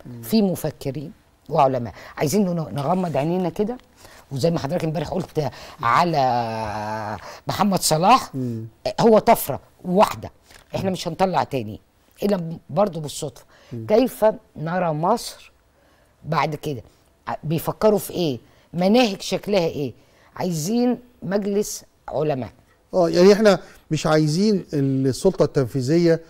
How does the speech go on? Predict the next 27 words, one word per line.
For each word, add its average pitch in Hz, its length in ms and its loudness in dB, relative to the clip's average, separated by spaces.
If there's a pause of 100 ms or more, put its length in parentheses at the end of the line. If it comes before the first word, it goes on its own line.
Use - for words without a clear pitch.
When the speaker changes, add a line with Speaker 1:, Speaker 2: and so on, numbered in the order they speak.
(100)
Speaker 2:
خالص. - 260 8
Speaker 1:
اللي 185 180 6
تخطط - 460 0
وتعمل 175 280 2
استراتيجية 147 580 -2
التعليم 147 340 0
Speaker 2:
و-، - 20 2
Speaker 1:
في - 80 -4
Speaker 2:
وده 254 160 6
Speaker 1:
مصر. 330 100 4
Speaker 2:
مش - 120 -2
موجود 226 260 0
بالمناسبة 196 560 0
Speaker 1:
آه. 127 40 2
Speaker 2:
برضو 214 460 2
إلا، 202 360 0 (140)
آه، 123 220 -10
في - 240 -16
الدول، 160 300 -4 (100)
آه، - 60 -14
آه، 110 500 -10 (100)
Speaker 1:
مم. 117 280 -6 (140)
Speaker 2:
زينا. 151 480 0 (120)
Speaker 1:
مم. 123 180 -4 (120)
Speaker 2:
وبالمناسبة 185 560 -2
في 220 180 0
حلول 208 420 -2